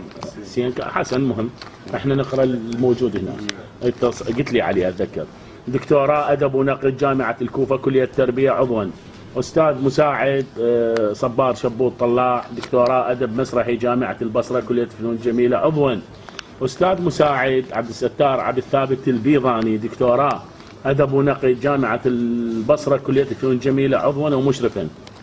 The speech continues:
Speaker 2: أستاذ مساعد عبد الله عبد علي، دكتوراه أدب ونقد، جامعة البصرة، كلية الفنون الجميلة، عضوا ومشرفا. آه، علما أن الأطروحة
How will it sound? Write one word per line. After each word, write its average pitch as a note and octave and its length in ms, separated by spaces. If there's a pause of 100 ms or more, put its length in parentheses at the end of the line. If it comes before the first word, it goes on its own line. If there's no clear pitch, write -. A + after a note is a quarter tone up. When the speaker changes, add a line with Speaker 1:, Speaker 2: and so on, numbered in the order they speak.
(800)
Speaker 2:
أستاذ D3 420
مساعد C#3 520
عبد A#2+ 320
الله D3 200
عبد A#2+ 260
علي، C#3 380 (320)
دكتوراه C3+ 560
أدب C3+ 220
ونقد، B2+ 420
جامعة C3+ 440
البصرة، B2+ 460
كلية B2+ 180
الفنون C3 300
الجميلة، B2 380
عضوا C#3+ 320
ومشرفا. B2+ 480 (880)
آه، A#2+ 240
علما G3+ 280
أن F3 220
الأطروحة D#3 840